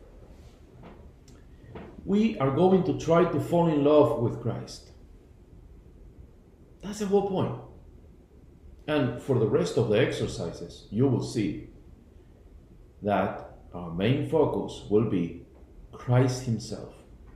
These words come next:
to follow him in his public life, to contemplate him in his passion, and to contemplate him in his resurrection. Why? Why? Because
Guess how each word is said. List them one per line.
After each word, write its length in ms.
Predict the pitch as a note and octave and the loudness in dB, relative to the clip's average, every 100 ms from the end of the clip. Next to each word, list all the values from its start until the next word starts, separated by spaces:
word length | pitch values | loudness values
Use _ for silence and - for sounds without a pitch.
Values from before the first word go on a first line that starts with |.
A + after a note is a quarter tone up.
| - - - - - - - | -20 -20 -20 -20 -20 -18 0
to 120 | B2 | 0
follow 460 | B2 C#3 C#3 A#2+ - | 4 6 6 4 2
him 380 | A#2 G#2 G2 - - - | 0 0 -4 -8 -20 -14
in 140 | G#2 G2 | -8 -8
his 180 | F#2+ | -8
public 380 | - F#2+ F2+ E2+ | -4 -2 -2 -2
life, 480 | D3+ F3+ E3+ C3 - - - - - - | -2 0 0 -2 -8 -18 -20 -20 -16 -8
to 100 | A#2 | -6
contemplate 720 | - C3 A#2+ A#2+ - G#2 G2 | -2 -2 0 -2 -2 -2 -2
him 400 | - G2 F2+ E2+ - - - | -4 -4 -4 -8 -14 -20 -14
in 160 | F#2+ - | -14 -8
his 200 | - - | -8 -6
passion, 680 | - E3+ E3 - D#3 C#3+ B2+ - - - - - | -4 -2 -2 -4 -6 -6 -8 -14 -20 -20 -20 -14
and 160 | G#2+ A2+ | -12 -6
to 120 | B2 | -6
contemplate 720 | C3 C3+ A#2+ A#2 G2+ G2+ G2 | -4 -4 -2 -2 -2 -4 -4
him 280 | G2+ G2 F2 - - - - | -6 -6 -6 -10 -20 -20 -8
in 180 | G#2 G2 | -6 -4
his 240 | A#2+ G#2+ | -2 -2
resurrection. 680 | F#2 E2+ - E2+ - - - - - | -2 -4 -6 -10 -10 -14 -18 -20 -18
Why? 480 | - A#2+ C3+ G#2+ E2+ - - - - - - - - - - - - - - | -4 0 4 4 0 -6 -16 -16 -16 -16 -20 -20 -20 -20 -20 -20 -20 -20 -10
Why? 300 | C3+ B2+ G2+ | -6 -4 -4
Because 640 | G#2 G#2+ A2+ G#2+ - - | -4 0 0 0 -4 -12